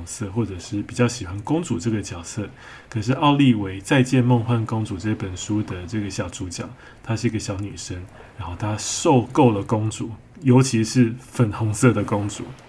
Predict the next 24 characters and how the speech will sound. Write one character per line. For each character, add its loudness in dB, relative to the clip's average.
听 0
完 4
了 2
这 2
两 2
本 -4
书 4
的 2
介 2
绍， -4
你 2
有 4
没 2
有 0
觉 -4
得 -6
她 -4
们 -2
真 -2
的 -4
非 4
常 -2
的 -10
可 -8